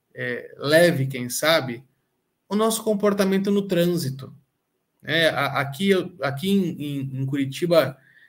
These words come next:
já o trânsito não é a mesma coisa que era dez anos atrás, mas quando eu saí de São Paulo há doze anos atrás, o trânsito já era insuportável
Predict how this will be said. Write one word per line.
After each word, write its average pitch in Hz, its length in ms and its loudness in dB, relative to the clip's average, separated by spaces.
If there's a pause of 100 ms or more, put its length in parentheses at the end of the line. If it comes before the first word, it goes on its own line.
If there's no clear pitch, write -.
(160)
já 135 280 2
o 139 140 2
trânsito 165 420 2
não 151 160 0
é 151 100 2
a 147 80 2
mesma 147 340 2
coisa 143 280 2
que 139 180 -4
era 139 180 2
dez 139 300 0
anos 139 220 0
atrás, 135 680 2
mas 127 460 -4
quando 139 220 -8
eu 139 80 -6
saí 147 380 0
de 151 120 -8
São 139 280 -4
Paulo 143 340 0
há 127 180 -4 (680)
doze 151 400 4
anos 147 240 2
atrás, 143 540 2
o 139 60 -4
trânsito 151 480 -4
já 139 180 -2
era 156 300 2
insuportável 143 1000 -4